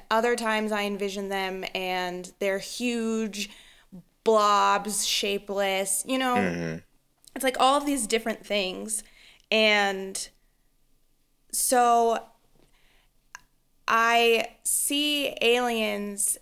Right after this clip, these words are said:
Speaker 1: in completely different ways than I think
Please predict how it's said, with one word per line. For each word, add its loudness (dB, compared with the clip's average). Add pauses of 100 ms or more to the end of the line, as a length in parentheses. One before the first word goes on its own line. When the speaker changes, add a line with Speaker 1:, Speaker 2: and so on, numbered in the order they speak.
(580)
Speaker 1:
in 2 (340)
completely -2 (220)
different -2
ways 0
than -2
I -2
think -8